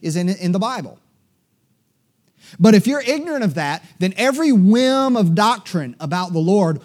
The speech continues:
will come across, come across our path, and sometimes we'll get latched onto that. And it won't be the, and, and it won't be the scriptural God. It'll be kind of a variation.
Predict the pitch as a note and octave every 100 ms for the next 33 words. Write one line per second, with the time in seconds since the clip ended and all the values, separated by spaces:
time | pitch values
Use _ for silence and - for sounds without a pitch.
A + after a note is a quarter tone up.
0 | - D#3+ D#3+ A3 A3+ A#3 B3 F#3 D#3+ -
1 | - _ _ D#3+ A3+ G#3+ A3+ G#3 G3 F3+
2 | F3 C4 A3 - - G3 C#4 D#4+ C4+ A3+
3 | G3+ F#3 B3+ A#3+ G#3 F3+ G3+ G#3+ - -
4 | G#3+ A#3 A#3 F#3+ D3+ A#2 F2 _ _ _
5 | _ _ _ _ _ _ _ _ _ G3
6 | A#3 A3 D4+ D#4 D4+ C#4 A3+ - - -
7 | F#3 A3 G#3 G#3 G#3+ D4 A#3+ A#3+ G3+ -
8 | - D4 - B3 G#3+ E3 D3+ D3+ F3 G#3
9 | A3 A#3 B3 B3+ G3+ F3+ G3 A3+ G3 G3
10 | A#3 - C3 F#2